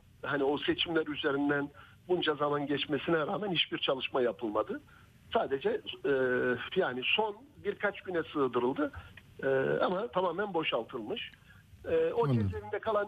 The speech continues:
Speaker 1: insanların, e, insanlarla yaptığımız görüşmelerde tabii, e, oranın bir, e,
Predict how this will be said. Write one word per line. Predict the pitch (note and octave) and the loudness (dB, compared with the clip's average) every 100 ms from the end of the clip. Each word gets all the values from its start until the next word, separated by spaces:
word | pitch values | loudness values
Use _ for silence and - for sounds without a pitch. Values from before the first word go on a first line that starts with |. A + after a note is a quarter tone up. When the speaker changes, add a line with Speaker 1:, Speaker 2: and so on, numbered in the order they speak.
| G#3 | 0
Speaker 1:
insanların, | G3+ F3+ G3 G3 F#3+ F#3+ F3+ - - | 0 2 0 2 0 -2 -4 -10 -10
e, | D#3+ D3 D3 C#3 G#3 | -2 2 2 0 0
insanlarla | F#3+ E3+ F#3+ F#3 F#3 F3 | 0 2 0 0 0 0
yaptığımız | D#3+ D#3 F#3+ E3+ D#3 | 0 -2 -6 -8 -4
görüşmelerde | E3+ D3+ - D#3+ D3+ D#3+ D#3 | -4 -2 -2 0 0 0 0
tabii, | D#3 D3+ C3+ - - - - - | 0 0 -4 -10 -20 -20 -14 0
e, | C3+ C3 B2+ C3 B2+ B2+ C3 - | 2 2 0 0 0 -2 -6 -2
oranın | G#3 G3+ F#3 G#3 F#3+ | 0 2 2 0 0
bir, | F3+ F#3 F3+ - - - - - - | 0 0 0 -8 -20 -20 -20 -20 -12
e, | - | -6